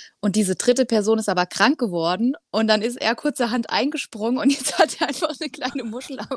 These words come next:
auf'm Knöchel und hat gesagt, er wollte nie 'n Tattoo haben. Er findet das eigentlich richtig scheiße und hässlich, aber das hat irgendwie so gepasst und jetzt trägt das mit Stolz und es <laughs> gefällt ihm richtig gut.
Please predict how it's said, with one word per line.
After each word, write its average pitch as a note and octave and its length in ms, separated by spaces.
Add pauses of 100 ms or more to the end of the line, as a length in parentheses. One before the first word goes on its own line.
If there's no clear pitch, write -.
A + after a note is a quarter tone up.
auf'm A3+ 180
Knöchel - 460 (400)
und C4+ 140
hat C4 120
gesagt, C4+ 300
er A#3+ 140
wollte B3 260
nie C4 140
'n C4+ 60
Tattoo C4+ 360
haben. A3+ 200
Er A3+ 100
findet A3 320
das G#3 100
eigentlich A#3 380
richtig C4 300
scheiße B3 340
und A3 160
hässlich, B3 340 (400)
aber A3 260
das B3+ 200
hat D4 140
irgendwie B3+ 260
so A3+ 160
gepasst C4 480
und A3+ 100
jetzt A3 300
trägt A#3 280
das A3 140
mit A3 160
Stolz A#3 400
und A3 160
es - 120
<laughs> - 20
gefällt B3 480
ihm C#4 60
richtig - 560
gut. - 440